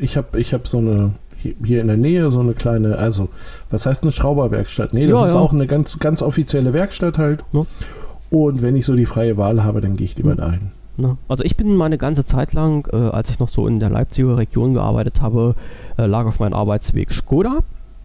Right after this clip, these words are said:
Speaker 2: und ich bin zu Skoda gefahren und hab bei Skoda
Speaker 1: Hm.
Speaker 2: alles machen
Speaker 1: Ähm,
Speaker 2: lassen.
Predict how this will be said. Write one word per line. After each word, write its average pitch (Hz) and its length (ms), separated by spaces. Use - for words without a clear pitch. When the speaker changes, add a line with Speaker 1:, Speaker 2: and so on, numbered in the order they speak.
Speaker 2:
und 147 100
ich - 80
bin 104 140
zu 143 100
Skoda 190 360
gefahren 110 360
und 131 100
hab 131 80
bei 135 120
Skoda 190 360
Speaker 1:
Hm. 104 80
Speaker 2:
alles 104 220
machen 104 180
Speaker 1:
Ähm, 101 60
Speaker 2:
lassen. 117 240